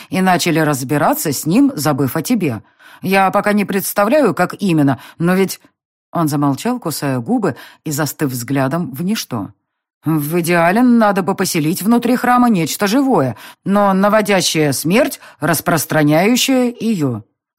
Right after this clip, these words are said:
Колор старался удержать бесстрастное выражение лица, но сейчас это ему удавалось плохо. А Селена вдруг опять вспомнила фразу из своего мира, слегка насмешливую,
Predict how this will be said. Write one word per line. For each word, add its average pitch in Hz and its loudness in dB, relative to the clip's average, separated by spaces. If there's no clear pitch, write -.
Колор 175 2
старался 240 0
удержать 165 0
бесстрастное 147 0
выражение 147 0
лица, 127 -4
но 156 -2
сейчас 147 -2
это 214 -4
ему 170 0
удавалось 170 -2
плохо. 117 -8
А 143 -8
Селена 214 -2
вдруг 139 -4
опять 165 -4
вспомнила 220 0
фразу 202 0
из 139 -4
своего 156 0
мира, 160 2
слегка 156 -4
насмешливую, 135 -2